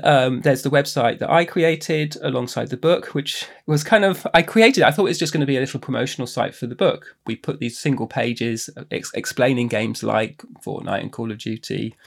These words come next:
and a whole bunch of other games, and it just became very popular. And it, it offers lists of games around unusual topics. So here's games that have a calming effect. Here's games that get kids into reading. Here's games about being a good neighbour,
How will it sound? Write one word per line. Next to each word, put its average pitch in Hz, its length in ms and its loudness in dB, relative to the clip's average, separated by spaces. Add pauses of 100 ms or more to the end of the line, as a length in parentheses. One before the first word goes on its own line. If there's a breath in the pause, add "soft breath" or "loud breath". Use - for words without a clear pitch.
(220 loud breath)
and 123 120 2
a 110 40 2
whole 127 120 -6
bunch 101 180 -6
of - 60 0
other 139 140 2
games, 113 500 -6 (500 loud breath)
and 135 100 2
it 131 40 -4
just 131 140 -6
became 120 220 -4
very 113 180 -4
popular. - 520 -8 (100)
And 117 120 -4
it, - 180 -8
it 127 120 -2
offers - 520 -4 (100)
lists 139 380 -2
of 120 100 -6
games 110 600 -4
around 110 280 -4
unusual 113 360 -4
topics. - 360 -4
So 110 280 -2 (120)
here's 151 360 0
games 123 400 -4
that 123 220 -4
have 135 120 -6
a 139 60 -2
calming 156 360 0
effect. - 380 -6
Here's 147 280 -2
games 123 240 -2
that - 120 -10
get - 180 -4
kids 117 200 -8
into 117 260 -4
reading. 113 480 -4 (480 soft breath)
Here's 131 180 -2
games 123 280 -2
about 113 260 -2
being 117 200 -4
a 120 60 -6
good 135 200 -4
neighbour, 156 500 -4